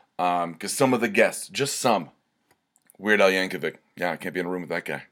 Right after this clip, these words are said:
Uh, not because he's weird, but because I've loved him for a majority of my life.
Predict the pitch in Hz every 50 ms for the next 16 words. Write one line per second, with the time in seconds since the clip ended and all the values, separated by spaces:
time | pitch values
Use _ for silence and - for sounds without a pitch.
0 | _ _ _ _ _ _ _ _ _ _ _ _ _ _ _ _ _ - 82 80
1 | 80 87 90 87 80 80 85 87 85 71 76 87 92 82 78 - - _ _ _
2 | - 87 95 - 92 78 - - 87 82 80 90 95 95 90 - 98 87 80 76
3 | - _ - - - - - _ _ - - - - 92 92 87 85 80 78 -
4 | _ _ _ _ _ _ _ - 104 104 98 85 80 82 101 117 110 107 107 98
5 | 92 87 85 87 95 95 87 80 - - -